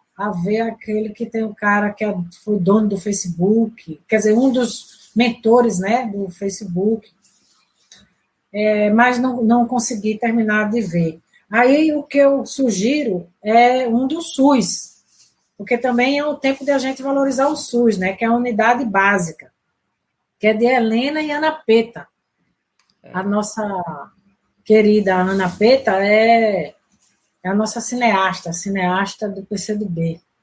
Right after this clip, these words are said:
Speaker 1: que, que ajudou a fazer o filme da ba-, da gue-, da Guerrilha do Araguaia,
Speaker 2: Uhum.
Speaker 1: do Oswaldão,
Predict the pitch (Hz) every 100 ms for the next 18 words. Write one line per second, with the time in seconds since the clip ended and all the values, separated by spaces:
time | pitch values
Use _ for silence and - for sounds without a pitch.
0 | _ _ _ _ _ 185 208 190 170 170
1 | - _ _ _ _ _ - 190 196 202
2 | 196 202 190 202 196 190 196 190 - 196
3 | 185 175 175 175 175 - 156 180 170 160
4 | 156 160 185 185 - 165 165 165 170 170
5 | 180 180 170 170 165 170 196 233 262 -
6 | - - 285 - _ - 175 180 170 208
7 | 185 196 226 262